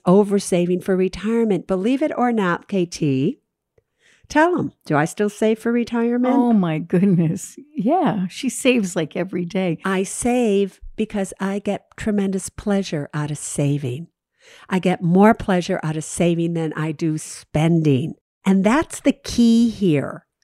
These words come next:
Speaker 1: That's the key to always having more money than you will ever need. Get more pleasure out of saving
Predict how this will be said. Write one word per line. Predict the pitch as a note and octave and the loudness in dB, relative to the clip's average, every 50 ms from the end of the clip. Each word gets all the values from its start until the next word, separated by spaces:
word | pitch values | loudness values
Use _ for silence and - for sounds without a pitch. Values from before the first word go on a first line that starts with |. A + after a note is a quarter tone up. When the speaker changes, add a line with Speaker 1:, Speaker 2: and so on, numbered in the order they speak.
| _ _ _ _ _ _ - | _ _ _ _ _ _ -2
Speaker 1:
That's | - C4 D4+ D#4+ - - - | 0 0 0 0 0 -2 -2
the | - D4 | 0 0
key | - - - - - B3+ G#3+ F#3 F3 F3+ | 0 -2 -2 0 2 4 4 4 2 0
to | F3 - - - - | -2 -6 -10 -4 0
always | E3+ F3 F#3 G#3 G#3 A3+ A#3 A#3+ G#3+ - | 0 2 2 2 2 0 -2 -2 -2 -2
having | - F#3 F3 E3 D#3 D3 C#3+ D3+ - _ - _ _ | 0 0 0 0 0 0 -2 -2 -4 _ -14 _ _
more | - D#3+ D#3+ F3 F3+ F#3 | 2 4 6 6 6 6
money | G3+ G3 E3+ D3+ D#3 D3+ D3 | 6 4 4 4 4 2 0
than | C#3+ D#3+ D#3+ D#3+ | 0 -2 -2 -2
you | D#3+ D#3 | -2 -2
will | D#3 D3+ - - | -4 -4 -4 -4
ever | D#3 D#3 C#3+ E3 D#3+ D#3+ | -4 -2 0 0 0 0
need. | D3+ D#3 D#3 D#3+ D#3 C#3+ C3+ B2+ - - _ _ _ _ _ | 0 2 2 2 2 2 0 -2 -4 -8 _ _ _ _ _
Get | - D3 - | -12 -10 -8
more | D3+ C#3+ C#3+ C3 | -6 -4 -4 -4
pleasure | - - - - D#3 E3 E3 - - G3 - - | -6 -6 -4 -4 -2 -2 -2 -2 -4 -4 -4 -4
out | F#3 G3+ G3+ | -4 -4 -4
of | A3 | -4
saving | - - - - D#3+ D#3 D3+ C#3+ D3+ D3 D3+ D3 | -6 -4 -2 0 0 0 0 0 -2 -2 -4 -4